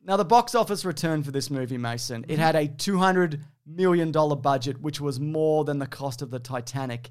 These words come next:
Speaker 1: itself to build, right?
Speaker 2: Huh, how ironic.
Speaker 1: I agree. Also, one of the initial ideas was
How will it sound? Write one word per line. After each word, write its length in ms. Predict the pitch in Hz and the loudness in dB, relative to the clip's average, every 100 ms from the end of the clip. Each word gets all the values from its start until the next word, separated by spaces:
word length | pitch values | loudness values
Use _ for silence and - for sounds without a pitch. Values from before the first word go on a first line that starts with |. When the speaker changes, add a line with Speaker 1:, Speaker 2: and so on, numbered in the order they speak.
| - | -10
Speaker 1:
itself 580 | 143 - - 135 123 - | -10 -4 0 0 -2 -8
to 100 | 135 | -8
build, 360 | 120 113 113 117 | -6 -8 -10 -10
right? 260 | 123 143 202 | -4 -2 -2
Speaker 2:
Huh, 80 | - - - _ | -4 -6 -20 _
how 180 | 143 117 | -4 -2
ironic. 580 | 104 104 117 110 - - _ _ 120 | -2 -2 -4 -4 -8 -16 _ _ -12
Speaker 1:
I 120 | 113 | -10
agree. 480 | 113 120 131 123 - - | -8 -6 -6 -6 -10 2
Also, 260 | 214 226 | 4 6
one 140 | 180 185 | 6 6
of 80 | 185 | 2
the 60 | |
initial 380 | 160 160 160 156 | 0 -2 -2 2
ideas 360 | 147 147 151 143 | 2 2 0 0
was 360 | 139 131 120 | -2 -2 -4